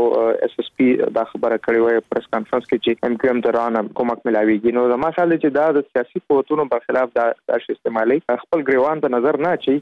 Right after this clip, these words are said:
چې دا د را کیسه نه ده. د تیرو څلوېښتو کالو نه پاکستان کې داسې دا، آه،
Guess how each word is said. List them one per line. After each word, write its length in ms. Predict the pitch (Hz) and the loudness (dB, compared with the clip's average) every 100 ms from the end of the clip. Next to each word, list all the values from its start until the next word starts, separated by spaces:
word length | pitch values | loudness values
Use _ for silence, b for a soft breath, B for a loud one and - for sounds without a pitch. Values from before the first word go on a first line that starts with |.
| - | 0
چې 560 | 135 127 127 123 - | 2 4 4 2 2
دا 100 | 127 135 131 120 | 0 0 0 -2
د 120 | 131 123 | 0 0
را 100 | 139 - | 0 -4
کیسه 240 | 127 143 | -4 -2
نه 140 | 135 147 | 0 0
ده. 80 | 127 - 117 | 0 0 -4
د 100 | 117 | 0
تیرو 160 | 160 147 | 0 0
څلوېښتو 440 | 135 127 156 - 135 | 2 2 0 -2 -2
کالو 200 | 147 143 | 0 2
نه 100 | 131 | 0
پاکستان 380 | 123 110 - 127 | -2 -2 -2 -2
کې 100 | 127 | 0
داسې 160 | 123 127 120 | 0 0 2
دا، 80 | 117 | 2
آه، 260 | - 113 | 2 0